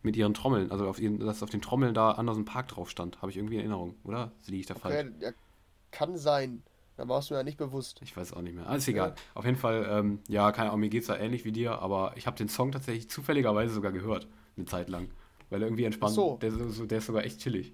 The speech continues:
Speaker 1: Also ich find den echt entspannt. Die hat, haben
Speaker 2: Ah,
Speaker 1: irgendwie einen
Speaker 2: krass.
Speaker 1: coolen Vibe. Deshalb hab ich da gar nichts gegen, dass er gewonnen hat.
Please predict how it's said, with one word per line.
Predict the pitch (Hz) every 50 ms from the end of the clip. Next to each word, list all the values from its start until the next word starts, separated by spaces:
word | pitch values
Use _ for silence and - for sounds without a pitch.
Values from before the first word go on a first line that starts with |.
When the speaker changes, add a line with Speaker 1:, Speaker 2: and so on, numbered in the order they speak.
| - -
Speaker 1:
Also | - 98
ich | 104 -
find | - 117
den | 110 -
echt | 107 113 -
entspannt. | 104 107 - - 110 101 90 - - -
Die | - 98
hat, | 110 107
haben | 110 110 127 131 -
Speaker 2:
Ah, |
Speaker 1:
irgendwie |
einen | 117 131 123
Speaker 2:
krass. | 147 135 120 -
Speaker 1:
coolen | 131 120 110
Vibe. | 107 104 104 113 - - - - - - - - -
Deshalb | - 127 139 151
hab | 165
ich | 165 135
da | 135 120
gar | 131 135
nichts | 139 127 131
gegen, | 131 120 117 117
dass | 113 107 -
er | 107
gewonnen | 98 95 101 107 101 92
hat. | 95 98 -